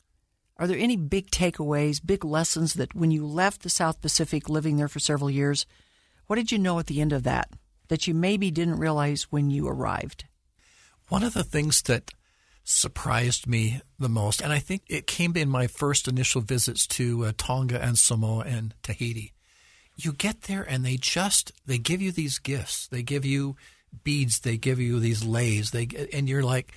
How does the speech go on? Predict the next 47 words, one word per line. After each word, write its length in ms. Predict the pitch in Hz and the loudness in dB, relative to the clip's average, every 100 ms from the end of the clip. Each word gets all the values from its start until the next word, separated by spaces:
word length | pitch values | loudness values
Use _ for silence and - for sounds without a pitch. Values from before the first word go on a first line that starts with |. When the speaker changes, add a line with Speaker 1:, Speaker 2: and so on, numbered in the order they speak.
| - | -6
Speaker 2:
"Stop, 580 | - - 190 - - - - - | 0 0 0 -2 -6 -10 -14 -4
you 100 | 127 | 0
know, 80 | |
you 200 | 139 143 | 2 0
don't 380 | 139 165 202 214 | 2 2 0 -4
have 480 | - - 135 139 139 | -10 -4 -2 -2 -2
the 80 | 123 | 0
money 340 | 120 135 208 | 0 0 -2
for 220 | 214 113 98 | -2 -2 0
this." 400 | 101 113 - - _ _ _ | 0 2 2 0 _ _ _
And, 360 | - 123 127 123 | -2 0 0 0
uh, 160 | 127 127 | 0 0
I, 120 | 139 - | 0 0
I 60 | |
remember, 540 | 139 139 151 202 208 208 - - - - - | 2 2 0 -2 -4 -4 -12 -20 -20 -20 -8
uh, 240 | - - - 359 | -4 -4 -6 -10
one 520 | 208 127 151 185 214 196 - | -6 -2 0 0 -2 -6 -6
sweet, 540 | - - 147 143 - - - | 0 0 0 -2 -2 -10 -6
I 120 | 135 | -4
think 260 | - 208 - | 0 -2 -2
it 80 | |
was 200 | 160 135 | 2 2
a, 220 | 127 117 - - _ _ | 2 0 -6 -18 _ _
a 120 | 139 | -2
Samoan 520 | 127 - 117 127 139 131 | 2 2 2 0 0 0
sister 440 | - 104 - 113 | -2 -2 -2 -2
who 120 | 123 | -2
just, 340 | 123 139 - - | 0 0 -2 -4
I, 80 | 135 | -4
I, 240 | 156 147 - _ - - 147 | -4 -6 -8 _ -20 -6 -2
I 60 | |
mentioned 400 | 143 190 - 160 | 0 0 0 0
this 120 | 147 | 0
a 60 | 135 | 0
couple 220 | - - - | -2 -2 0
times 200 | 151 127 | 0 2
and 80 | |
said, 180 | - 131 | 0 0
"You 80 | 156 | 0
know, 80 | 208 | 0
you 160 | 170 | 0
really 220 | 233 262 175 | 0 0 0
need 160 | 175 | 0
to 100 | 160 | 0
stop 380 | - - 139 - | 0 0 -4 -2
doing 320 | 131 160 139 | -2 0 -2
this, 260 | 104 - | -4 -6